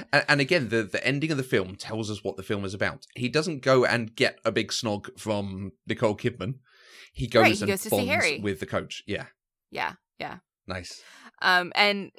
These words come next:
Speaker 2: you know, piggybacking off of that relationship, I
Speaker 1: Hmm.
Speaker 2: really enjoyed how in this movie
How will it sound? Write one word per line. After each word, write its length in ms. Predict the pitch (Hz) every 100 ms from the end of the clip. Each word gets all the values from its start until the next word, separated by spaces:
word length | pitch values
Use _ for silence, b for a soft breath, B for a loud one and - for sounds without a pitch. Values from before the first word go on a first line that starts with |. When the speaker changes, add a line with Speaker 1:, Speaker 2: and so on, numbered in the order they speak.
| -
Speaker 2:
you 120 | 220
know, 220 | 202 180
piggybacking 680 | - 240 240 233 180 185 170
off 280 | - 185 180 -
of 220 | 175 156
that 180 | 147 143
relationship, 760 | 156 156 190 190 - 156 143
I 220 | 120 123
Speaker 1:
Hmm. 80 | 165
Speaker 2:
really 300 | 170 170 170
enjoyed 380 | 165 160 151 151
how 280 | 160 160 160
in 140 | 139
this 160 | 147 -
movie 360 | 151 147 139